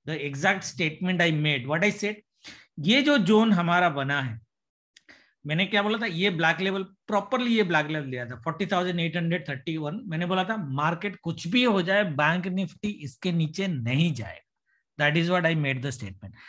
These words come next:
और निफ्टी में मैंने बोला था जो, अ, सेवनटीन थाउजेंड एट हंड्रेड का लेवल है, उसके नीचे मार्केट नहीं जाएगा, राइट? So if you look at market, आप अगर देखोगे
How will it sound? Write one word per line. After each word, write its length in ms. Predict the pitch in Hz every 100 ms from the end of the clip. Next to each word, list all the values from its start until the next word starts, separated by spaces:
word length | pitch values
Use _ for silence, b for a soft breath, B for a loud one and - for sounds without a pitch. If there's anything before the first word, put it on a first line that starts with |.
| B B
और 60 | 160
निफ्टी 320 | 175 170 214
में 140 | 214
मैंने 240 | 208 196 185
बोला 260 | 170 165
था 260 | 170 254 - _ _ B B -
जो, 220 | 156 170
अ, 540 | 165 165 147 139 131 135
सेवनटीन 580 | 135 160 180 233 226 202
थाउजेंड 360 | 185 185 196
एट 220 | 170 190
हंड्रेड 300 | 190 185 180
का 60 | 170
लेवल 320 | 160 147 151
है, 100 | 240
उसके 300 | 214 156 190
नीचे 260 | 175 165 190
मार्केट 440 | 160 131 123 214 -
नहीं 400 | 117 117 135 160
जाएगा, 420 | 135 117 107 101 101
राइट? 300 | 131 226 - _ _ _ 156
So 60 |
if 220 | 151 151
you 60 | 185
look 260 | 151 131 208
at 120 | 233 - _ _ _ -
market, 420 | 139 143 139 175 175 _ _ _ _ _ -
आप 180 | 135 139
अगर 220 | 151 160
देखोगे 580 | 139 135 160 151 202 -